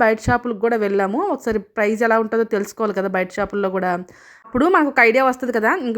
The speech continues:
వీడియోస్లో చెప్పింది తక్కువ ఎక్కువ అనేసి. ఇంక ఎండ అయితే బాగా ఉంది చూడండి, తెల్లగా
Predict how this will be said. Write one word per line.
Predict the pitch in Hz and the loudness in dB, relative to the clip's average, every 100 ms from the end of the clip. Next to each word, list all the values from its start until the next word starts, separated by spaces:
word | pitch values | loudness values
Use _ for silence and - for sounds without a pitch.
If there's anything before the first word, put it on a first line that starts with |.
| 220 | 0
వీడియోస్లో | 220 247 262 | 0 0 -2
చెప్పింది | 247 247 233 208 | -2 -2 -2 -2
తక్కువ | - 226 233 220 | -2 0 2 2
ఎక్కువ | 220 226 226 | -2 0 2
అనేసి. | 208 196 247 392 453 _ _ _ | 0 -4 -4 -4 -6 _ _ _
ఇంక | - 240 208 | -2 0 2
ఎండ | 220 | 2
అయితే | 247 254 214 | 0 0 2
బాగా | 196 220 240 247 | 4 2 0 -2
ఉంది | 233 226 | -2 -2
చూడండి, | 214 220 220 330 349 | -2 0 -2 -2 -4
తెల్లగా | 202 196 214 233 | -6 -2 0 2